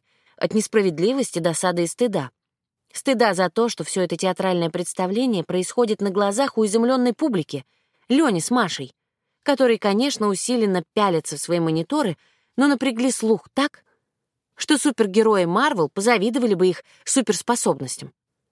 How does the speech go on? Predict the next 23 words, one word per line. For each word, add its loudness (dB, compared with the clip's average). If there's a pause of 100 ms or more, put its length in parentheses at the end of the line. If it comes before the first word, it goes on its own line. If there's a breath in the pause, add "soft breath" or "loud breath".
(200)
Хотя 2
я 4
их, -4
конечно, -2
понимаю. -4 (440)
Слушать, -2
как -2
начальство 0
унижает 0
кого-то -2
из -8
твоих -4
коллег — -8 (520)
это 0
же 2
прям 2
чистый 0 (340)
дистиллированный 2
кайф. 0 (480)
Об 4
этом 2
можно 2
потом 0